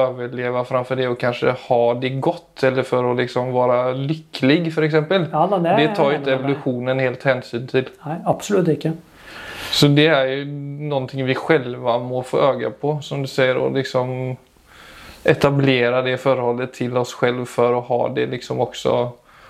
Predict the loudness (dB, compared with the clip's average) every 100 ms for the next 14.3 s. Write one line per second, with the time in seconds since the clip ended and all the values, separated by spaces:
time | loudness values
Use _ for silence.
0 | -2 2 2 4 4 4 2 -8 -12 -12
1 | -14 -2 2 4 4 4 4 4 4 2
2 | 0 -2 -4 -2 -2 -2 -8 -20 -20 _
3 | _ -2 2 4 4 2 2 4 4 2
4 | 2 2 2 0 2 2 4 4 2 -8
5 | -10 -4 0 2 2 4 4 2 0 -4
6 | -2 -2 -2 -6 -6 -4 0 2 2 0
7 | -2 -4 -10 -20 _ -16 -4 0 4 4
8 | 2 2 -2 0 0 0 2 0 -2 -6
9 | -12 _ _ _ -12 -6 -2 2 4 2
10 | 2 0 0 0 0 0 0 0 2 2
11 | 2 -2 -10 -6 -4 -2 0 0 0 -10
12 | -18 -12 -2 2 4 4 2 0 0 -2
13 | -2 -2 -2 -2 -2 0 0 2 2 0
14 | 0 0 0